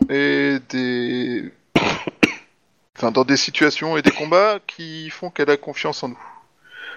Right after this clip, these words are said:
Elle a donc décidé de, d'envoyer les personnes en qui elle a le plus confiance mener cette quête. Et le pourquoi a-t-elle décidé de faire ça maintenant ? Car, euh, je pense que l'explication est simple.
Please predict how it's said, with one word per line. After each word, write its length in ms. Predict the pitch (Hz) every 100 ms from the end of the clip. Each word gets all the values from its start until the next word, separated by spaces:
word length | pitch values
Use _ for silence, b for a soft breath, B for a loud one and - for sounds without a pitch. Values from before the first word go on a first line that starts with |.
| B
Elle 200 | - 127
a 300 | 135 135 135
donc 340 | 131 143 147 - -
décidé 520 | 135 - 135 147 151
de, 520 | 143 131 131 127 127 110 -
d'envoyer 420 | 131 127 131 139
les 140 | 139 131
personnes 400 | 139 - 143 139
en 80 |
qui 140 | 131 139
elle 100 | 131
a 80 | 127
le 120 | 127
plus 260 | - 156
confiance 520 | - 135 - 151 - 135
mener 240 | 131 135
cette 220 | 135 127
quête. 440 | - 196 - - - _ B B B B B -
Et 180 | 143
le 200 | 139 143
pourquoi 600 | 135 156 - 165 170 165 139
a-t-elle 300 | 139 143 135
décidé 400 | 127 - 139 143
de 80 |
faire 180 | 135 135
ça 160 | - 135
maintenant ? 440 | 135 - 139 220 -
Car, 440 | 147 139 135 123
euh, 360 | 131 131 131 131
je 120 | 123
pense 280 | 131 143 143
que 100 | -
l'explication 600 | 127 123 - 139 127 131
est 40 | 123
simple. 460 | 127 135 - -